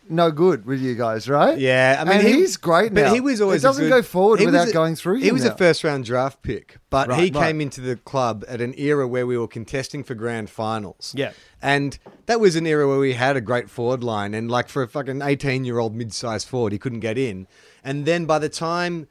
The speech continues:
Speaker 2: we were out of that period, he wasn't good enough to then come in straight away and save the day. He had to, like, if he'd come in earlier, he could have, like, plied his craft as the third forward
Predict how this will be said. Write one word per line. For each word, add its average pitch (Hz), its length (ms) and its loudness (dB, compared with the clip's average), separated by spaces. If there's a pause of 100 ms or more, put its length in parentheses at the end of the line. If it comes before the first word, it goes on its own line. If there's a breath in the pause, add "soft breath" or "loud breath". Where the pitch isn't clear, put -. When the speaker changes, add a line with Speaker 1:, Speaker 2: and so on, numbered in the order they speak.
(260)
Speaker 2:
we 131 140 -4
were 139 140 -2
out 143 160 0
of 143 40 -4
that 143 200 -6
period, 107 500 -6
he 143 140 -6
wasn't 143 580 -2
good 135 160 -4
enough 120 420 -8
to 127 120 -8
then 120 320 -4
come 127 260 -6
in 110 140 -8
straight 120 180 -4
away 110 160 -4
and 104 100 -8
save 110 240 -6
the 104 80 -8
day. 139 220 -4
He 110 80 -6
had 123 160 -6
to, 120 180 -8 (220 soft breath)
like, 170 140 -2
if 226 80 2
he'd 214 260 -4
come 180 160 -4
in 151 180 -4
earlier, 139 360 0
he 120 100 -4
could 135 120 -4
have, 117 80 -4
like, 123 180 -4
plied 123 240 -2
his 120 140 -6
craft 113 340 -4
as 98 100 -12
the 104 60 -16
third 113 320 -6
forward 107 400 -6